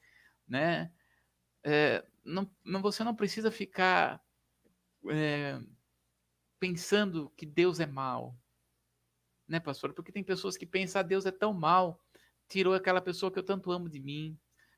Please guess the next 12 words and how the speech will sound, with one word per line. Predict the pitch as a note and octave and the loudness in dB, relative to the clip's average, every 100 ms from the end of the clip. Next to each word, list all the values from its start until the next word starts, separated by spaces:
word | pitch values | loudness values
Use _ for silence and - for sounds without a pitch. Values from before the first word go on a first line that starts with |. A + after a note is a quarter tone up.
| - | -6
Mas | E3+ G3+ | -2 0
a | |
verdade | F#3+ F#3+ E3+ F#3 F#3 D3 C#3+ | 2 2 4 4 4 0 2
é | D#3+ C#3+ A#2+ _ _ _ _ _ _ _ _ | 2 2 -2 _ _ _ _ _ _ _ _
que | - | 2
agora | G3+ F3 G3 B3+ B3 | 2 4 6 6 4
chegou | - F3+ F#3 | -2 0 0
o | |
momento | F3+ E3+ E3+ E3 E3 | 0 -2 -2 -2 -4
da | D#3+ | -6
pessoa | D3+ - C#3 | -6 -6 -8
crescer. | - B2+ - A#2+ A#2 | -6 -8 -8 -12 -12